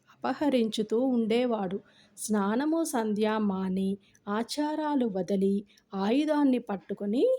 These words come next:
తిరుగుతూ ఉండేవాడు. స్మార్త చదువుకోని వాడై ఉండడం వలన స్వామికి పూజ చేసే వేళ ఒక్క మంత్రమైనా పలికేవాడు కాదు.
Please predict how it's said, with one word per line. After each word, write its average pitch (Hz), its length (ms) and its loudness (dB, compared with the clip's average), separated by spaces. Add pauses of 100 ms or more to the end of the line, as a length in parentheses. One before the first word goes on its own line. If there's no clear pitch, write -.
(200)
తిరుగుతూ 233 720 0 (260)
ఉండేవాడు. 202 720 0 (2500)
స్మార్త 233 840 -2 (140)
చదువుకోని 220 720 0
వాడై 254 420 0
ఉండడం 196 540 0
వలన 190 420 -4 (340)
స్వామికి 233 800 -2 (260)
పూజ 240 200 2
చేసే 302 500 0
వేళ 202 480 -2 (240)
ఒక్క 226 280 0
మంత్రమైనా 233 920 0
పలికేవాడు 220 640 -2
కాదు. 208 480 -4